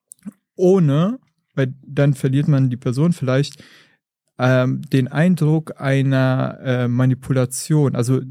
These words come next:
im Sinne von negativer Manipulation gegen deinen Willen. Sondern wo schafft man es dennoch, eine Win-Win-Situation zu schaffen, aber sorgfältiger mit den Worten zu sein, um es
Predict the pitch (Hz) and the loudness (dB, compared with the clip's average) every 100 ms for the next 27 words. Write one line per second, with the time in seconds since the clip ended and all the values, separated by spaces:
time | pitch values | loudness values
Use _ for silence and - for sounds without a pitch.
0 | - _ _ 143 123 139 143 - 131 131 | -14 _ _ -2 0 2 0 0 0 0
1 | 131 123 - _ 139 151 151 135 - 127 | -2 -4 -12 _ 0 2 2 0 -2 -2
2 | 120 117 120 113 127 113 110 - 123 113 | 0 0 -2 -2 -4 -4 -6 -6 -6 -4
3 | 117 - _ - 143 147 135 127 123 120 | -8 -14 _ -2 0 2 2 2 0 0
4 | 120 135 107 101 - _ - - - - | 0 0 0 -6 -10 _ -20 -20 -20 -20
5 | _ - 127 123 160 - 156 156 139 131 | _ -4 -2 0 0 0 0 0 0 0
6 | - 147 147 135 127 123 139 135 143 131 | 0 0 2 0 0 2 2 4 2 0
7 | 120 113 110 120 113 117 - 131 127 127 | -2 -6 -4 -6 -6 -8 -6 -4 -4 -6
8 | 110 110 120 117 - - - _ _ _ | -4 -4 -2 -4 -6 -20 -20 _ _ _
9 | - 147 151 - 143 131 127 123 120 117 | -2 0 2 0 0 0 2 2 0 -2
10 | - 123 127 127 - 117 117 - _ _ | -2 0 0 -2 -4 -4 -4 -10 _ _
11 | - 127 113 120 123 127 127 127 139 120 | -8 -4 0 2 4 2 0 -4 -2 0
12 | 123 123 - _ _ _ _ _ _ - | 0 -2 -6 _ _ _ _ _ _ -4
13 | 131 127 - | -4 -2 -8